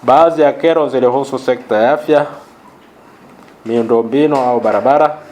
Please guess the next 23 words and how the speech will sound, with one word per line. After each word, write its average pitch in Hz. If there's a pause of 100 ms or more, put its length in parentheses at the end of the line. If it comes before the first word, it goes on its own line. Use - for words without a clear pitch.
(640)
ulinzi 131
na 123
usalama, 139 (520)
kilimo, 143 (240)
nishati 127 (260)
na 90
elimu. 87 (1200)
Kuelekea 156
uchaguzi 151
mkuu 160 (120)
wa 117
madiwani 135
wa 127
bunge 131
na 117
rais 143
kwa 113
mwaka 120
wa 110
ishirini 123
ishirini 113
na 104
tano 123